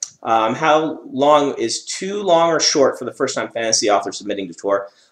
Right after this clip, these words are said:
Um, I don't know that there's a too long or a too short, uh, for Tor or for anyone. If your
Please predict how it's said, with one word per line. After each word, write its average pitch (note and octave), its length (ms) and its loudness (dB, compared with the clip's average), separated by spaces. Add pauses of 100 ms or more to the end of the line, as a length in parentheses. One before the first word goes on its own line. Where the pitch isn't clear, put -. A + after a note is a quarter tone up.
(100)
Um, D3 340 4
I - 200 0
don't G#3+ 160 0
know D#3+ 140 4
that A#2+ 120 0
there's B2 220 2
a G#2+ 120 -2
too C3+ 300 -4
long A#2+ 380 2
or A2 240 -2
a A2 60 -4
too A#2 220 -10
short, - 460 0 (960)
uh, G2 500 2
for A2+ 220 -4
Tor B2+ 400 2 (180)
or C#3+ 140 4
for C#3+ 240 0
anyone. G#2+ 420 -2
If - 140 -8
your B2 180 -2